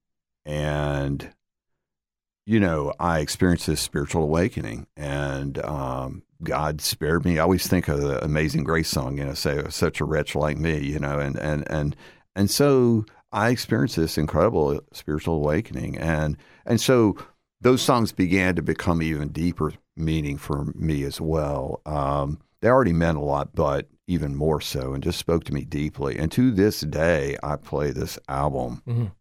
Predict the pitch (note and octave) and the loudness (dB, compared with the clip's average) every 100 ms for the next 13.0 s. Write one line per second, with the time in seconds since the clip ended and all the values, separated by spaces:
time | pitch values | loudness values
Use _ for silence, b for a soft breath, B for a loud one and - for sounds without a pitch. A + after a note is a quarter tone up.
0 | _ - - - - - - - - A2 | _ -10 -8 -10 -14 -20 -14 -6 2 4
1 | D2+ C#2 C#2+ C#2 C2+ - D#2 - F2 D#2 | 4 0 0 0 0 -2 -4 -2 0 2
2 | - D2 D2 A2+ b b b b b - | 2 -2 -2 -8 b b b b b -12
3 | D#2 F#2+ D#2+ - E2 C#2+ D2 D#2 D#2 D#2+ | -2 0 0 -2 -4 -4 -2 -2 -4 -6
4 | - - D#2+ C#2 D2 D2+ D2+ D#2 D#2 C#2+ | -12 -10 -6 -4 -4 -4 -4 -4 -2 -2
5 | C#2 C2 C#2+ D2+ D2+ C3+ B2+ - G#2+ A2 | -4 -4 -2 0 2 4 2 0 -2 -2
6 | A#2 G#2+ G#2 F#2+ - G2+ G2 - B2+ - | -2 -2 -4 -6 -6 -4 -4 -4 0 2
7 | G2 D#2 C#2 C2+ D#2 F#2+ D#2+ D3 D#3 D3 | 4 4 2 2 2 2 4 4 4 4
8 | F2+ G#3 - A#2 A2+ G2 F2+ E2 - - | 4 4 4 4 4 4 4 2 -2 0
9 | B2 C3+ G2+ G#2+ F2 D#2+ G#2 F2 - E2+ | 6 6 6 4 4 6 6 6 4 4
10 | E2 E2 D#2 D2+ D#2+ C2+ D2 C#2 B1+ A#2+ | 4 4 2 2 0 2 0 0 0 0
11 | - D3 B2+ B2 A#2+ A#2 G#2 G2 G#2 G2 | 4 4 4 4 4 0 0 0 -2 -2
12 | F#2+ G2 F2+ - F2 F#2 G2 E2 F2 | -2 -2 -2 -4 -4 -4 -4 -2 0